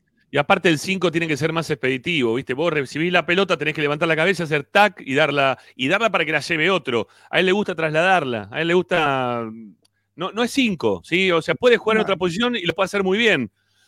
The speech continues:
Speaker 1: pero no, no termina jugando bien en esa posición, ¿sí?
Speaker 2: Y
Speaker 1: Es
Speaker 2: encima si juega al lado Jonathan Gómez, que traslada también, ya es una
Speaker 1: También.
Speaker 2: cosa repetitiva y monótona
Speaker 1: Puede
Speaker 2: hasta
Speaker 1: aprender,
Speaker 2: el
Speaker 1: ¿eh?
Speaker 2: carro.
Speaker 1: Puede aprender porque la verdad, desde que empezó o desde que llegó a Racing hasta ahora, ha mejorado un montón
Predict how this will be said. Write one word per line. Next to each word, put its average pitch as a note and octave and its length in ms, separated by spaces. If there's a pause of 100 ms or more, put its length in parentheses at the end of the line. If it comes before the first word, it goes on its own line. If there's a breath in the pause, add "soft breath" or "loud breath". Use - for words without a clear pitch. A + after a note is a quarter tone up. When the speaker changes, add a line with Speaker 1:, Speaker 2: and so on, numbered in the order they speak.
(100)
Speaker 1:
pero C3 160
no, F#3+ 360
no G3+ 80
termina F#3 580
jugando B2+ 540
bien D3+ 240
en C#3 160
esa C3+ 180
posición, A2 600 (120)
¿sí? - 140
Speaker 2:
Y C#3 80
Speaker 1:
Es C3+ 120
Speaker 2:
encima F3+ 280
si E3+ 140
juega E3 260
al D#3+ 80
lado D#3+ 460
Jonathan E3 360
Gómez, E3+ 460
que C3+ 100
traslada E3+ 440
también, G3+ 480
ya D3+ 160
es D3+ 120
una D#3+ 120
Speaker 1:
También. C3+ 340
Speaker 2:
cosa C#3 680 (300)
repetitiva D3+ 720
y - 20
monótona D3 720
Speaker 1:
Puede G3+ 120
Speaker 2:
hasta A3 120
Speaker 1:
aprender, G3+ 320
Speaker 2:
el F3+ 80
Speaker 1:
¿eh? G3 60
Speaker 2:
carro. G3 120
Speaker 1:
Puede G3+ 140
aprender F#3 280
porque F3+ 160
la D3+ 120
verdad, F#3 240
desde D3 160
que D#3 80
empezó E3 520
o B2 120
desde B2 120
que B2+ 80
llegó D#3 200
a E3 60
Racing E3+ 200
hasta C#3+ 180
ahora, E3 540
ha C#3+ 200
mejorado D3 420
un C#3+ 80
montón C3 580